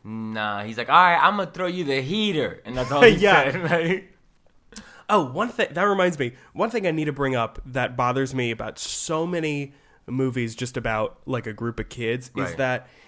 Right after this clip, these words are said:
Speaker 2: they all laugh so hard at things that aren't funny.
Speaker 1: Yeah.
Speaker 2: L-, like, they all lose their minds. They're, like, gonna keel over and die after seeing Smalls, uh, miss catching a ball and he falls over.
Speaker 1: Yeah.
Speaker 2: Like,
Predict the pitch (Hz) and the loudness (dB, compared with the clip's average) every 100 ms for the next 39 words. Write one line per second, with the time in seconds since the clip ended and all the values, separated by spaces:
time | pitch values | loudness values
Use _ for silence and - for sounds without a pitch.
0 | _ 123 143 165 175 185 147 135 127 127 | _ -4 0 2 2 0 0 0 2 0
1 | - - - 127 135 123 117 120 123 - | -4 -6 -2 0 0 0 -2 0 -2 -6
2 | - 120 117 113 110 110 - - 107 113 | -6 -6 -6 -6 -6 -6 -8 -10 -6 -4
3 | 120 127 - 113 104 80 - - 135 135 | -6 -10 -10 -4 -4 -6 -12 -10 -8 -8
4 | - 147 143 131 127 147 160 151 131 147 | -4 0 0 0 0 2 4 2 0 -2
5 | 170 165 170 151 131 127 120 113 113 113 | -2 0 0 2 2 2 2 0 -4 -8
6 | - _ 131 135 139 139 135 127 127 - | -16 _ -4 -2 0 0 -2 -2 -4 -6
7 | 139 131 123 120 117 113 113 113 110 113 | -2 0 0 0 -2 0 0 0 -2 -6
8 | - 120 123 120 113 - 120 113 110 - | -8 -8 -6 -6 -6 -4 -2 -2 -4 -14
9 | _ - 110 104 110 120 120 - - - | _ -8 -8 -8 -6 -4 -4 -6 -12 -16
10 | _ _ - 120 110 120 117 113 113 110 | _ _ -12 -12 -8 -6 -6 -4 -4 -4
11 | 110 117 113 120 110 110 110 107 107 113 | -6 -10 -8 -8 -8 -8 -8 -8 -10 -8
12 | 120 101 80 69 - _ _ _ _ 156 | -4 -4 -4 -10 -20 _ _ _ _ 0
13 | 156 - | 0 -2